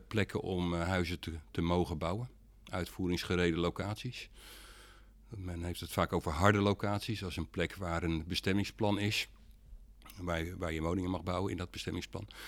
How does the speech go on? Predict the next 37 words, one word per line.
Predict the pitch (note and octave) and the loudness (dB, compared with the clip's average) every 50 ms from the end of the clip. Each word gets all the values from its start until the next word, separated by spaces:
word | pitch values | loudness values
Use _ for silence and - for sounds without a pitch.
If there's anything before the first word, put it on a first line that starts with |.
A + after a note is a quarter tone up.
| - - - - - - | -12 -12 -12 -12 -12 -6
Maar, | - F#2+ F2+ F2+ F#2 | -2 2 4 4 4
eh, | F2+ G2 F#2+ F2+ | 6 6 6 6
er | F#2+ F#2 | 4 4
zijn | - F#2+ F2 | 4 2 4
veel | - G2 F#2 | 4 4 4
meer | F2+ F2+ F2+ | 4 4 4
dingen | E2+ F2+ E2+ E2+ E2+ E2 E2 | 4 2 2 2 2 0 0
waar, | E2+ E2+ E2 E2+ | 0 0 0 0
eh, | E2+ | 0
wanneer | E2+ F2 E2+ E2+ E2+ | 0 2 2 4 2
iets | F2 D#2+ - - G#2+ | 2 2 0 -2 0
uitvoeringsgereed, | F2+ F2 E2+ - - F#2+ F2+ F2 - - - E2+ F2 F2+ F2 - - | 0 -2 -2 -2 -2 0 0 0 0 0 0 2 2 2 2 2 0
eh, | E2+ E2+ E2 - | 0 0 0 -2
is. | - E2+ - - - - | -2 -2 -2 -2 -4 -4
Dus | F2+ E2 - | -8 -10 -8
bijvoorbeeld, | - E2+ D#2+ - F2 E2 E2+ D#2+ - - | -8 -8 -6 -6 -4 -2 -2 -2 0 0
eh, | E2+ E2 D#2 | 0 0 0
de | E2+ | 0
grond | E2 - E2+ D#2+ C#2+ - | 0 0 0 0 0 -2
moet, | - D#2+ - - | -6 -8 -6 -4
eh, | E2 | -4
schoon | D2+ - - - D2+ D2+ D2+ | -4 -2 -2 -2 -2 -2 -2
zijn. | - - C#2+ D2 D2 D2+ D2+ D2 D2+ D#2 | -4 -4 -6 -4 -4 -4 -6 -6 -6 -6
Eh, | D2+ D2+ D2+ D2+ D2+ - - - - - - - | -6 -4 -4 -4 -4 -6 -8 -12 -14 -14 -14 -4
er | - F2+ | 0 2
moeten | F2 E2+ E2 E2+ | 2 2 2 0
geen | - F2+ D#2+ | 2 2 4
andere | D#2+ D#2 D#2 D#2+ D#2 | 4 4 4 2 0
functies | - - E2 D2 D#2+ F2 - | 0 0 0 0 0 -2 -2
meer | - E2+ D#2+ | 0 0 0
op | D#2+ - - | 0 -2 -4
zitten, | - E2 - E2 | -6 -6 -6 -4
die | D#2 E2 | -4 -2
moeten | D#2 E2 D#2+ - D#2+ C#2 | -2 -2 -2 -4 -4 -4
weg | D#2+ D2+ - - | -4 -4 -2 -4
zijn. | - - D#2 D2 D#2 D#2 D2+ D2+ D2+ D2+ | -4 -4 -4 -4 -2 -2 -2 -2 -2 -4
Eh, | - D#2+ D#2+ D#2+ | -4 -2 -2 -2